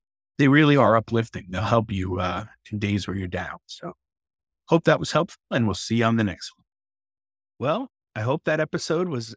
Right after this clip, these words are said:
entertaining as much as it was informational and educational. If you enjoyed this episode or any of our past episodes, we ask you to please subscribe to the podcast and leave us a rating and review.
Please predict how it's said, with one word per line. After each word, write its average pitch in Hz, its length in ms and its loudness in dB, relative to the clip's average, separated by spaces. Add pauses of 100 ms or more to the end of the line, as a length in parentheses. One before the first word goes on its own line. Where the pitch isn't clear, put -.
(100)
entertaining 175 720 -4
as 123 160 -4
much 139 200 -4
as 131 120 -6
it 135 120 -6
was 120 380 -2
informational 165 720 -4
and 117 180 -6
educational. 120 800 -8 (680)
If 131 120 -12
you 156 120 2
enjoyed 143 400 0
this 123 180 -6
episode 120 680 -6
or 123 220 -6
any 214 160 0
of 143 100 -2
our 120 80 0
past 175 400 -6
episodes, 104 640 -8 (300)
we 151 120 2
ask 185 220 -2
you 185 60 0
to 156 80 0
please 214 340 -4
subscribe 131 880 -4
to - 100 -10
the 113 80 -6
podcast 113 640 -8
and 135 220 -2
leave 165 160 -2
us 180 120 -4
a 135 60 -2
rating 151 520 -2
and 131 200 -4
review. 107 400 -8